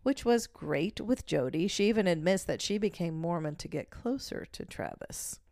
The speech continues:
In February two thousand and seven, the couple started dating exclusively, and Jody moved to Mesa, Arizona, to be close to Travis. Four months later, June two thousand and seven,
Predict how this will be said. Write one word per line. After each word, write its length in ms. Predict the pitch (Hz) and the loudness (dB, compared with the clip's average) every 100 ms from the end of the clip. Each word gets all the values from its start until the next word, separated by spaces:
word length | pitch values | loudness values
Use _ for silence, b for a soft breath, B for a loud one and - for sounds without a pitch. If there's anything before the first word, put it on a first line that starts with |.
| _ | _
In 120 | - | -4
February 520 | 180 202 202 233 285 294 | 4 6 6 4 4 2
two 240 | - 190 | 0 0
thousand 400 | 196 185 185 233 | 2 2 2 -2
and 160 | 254 254 | -2 -4
seven, 520 | - 156 156 151 165 b | -4 -4 -2 -4 -6 b
the 80 | - | -6
couple 360 | - 208 190 202 | 0 2 4 2
started 460 | - 165 165 160 | 0 0 2 0
dating 360 | 160 147 151 156 - | 0 -2 -2 -6 -8
exclusively, 1040 | - - - 131 139 - 143 135 123 143 - B B B | -8 -8 -2 0 2 2 0 0 0 -2 -8 B B B
and 180 | - 190 | 2 6
Jody 440 | 208 185 202 214 - | 10 10 8 4 0
moved 480 | 175 175 165 - - | 2 4 2 -2 -8
to 420 | - 165 156 156 - | 0 2 2 0 -2
Mesa, 520 | 170 160 - 160 147 - | 0 2 2 0 0 0
Arizona, 680 | 156 143 147 214 170 151 170 _ | -2 0 2 2 4 2 -2 _
to 100 | - | -8
be 160 | 151 156 | -2 -2
close 440 | - - - - | -2 -4 -4 -6
to 120 | - | -10
Travis. 680 | - - - - - - - - _ | -10 -8 -6 -6 -6 -6 -10 -14 _
Four 300 | - 208 226 | 2 4 4
months 360 | 208 202 - | 2 0 -2
later, 400 | 165 151 143 151 - - | -2 0 0 -2 -4 0
June 400 | 175 190 208 226 - | 2 4 2 -4 -10
two 160 | - 151 | -2 2
thousand 360 | 147 165 202 | 4 2 2
and 120 | 202 | 0
seven, 420 | 196 165 147 147 | 2 0 2 0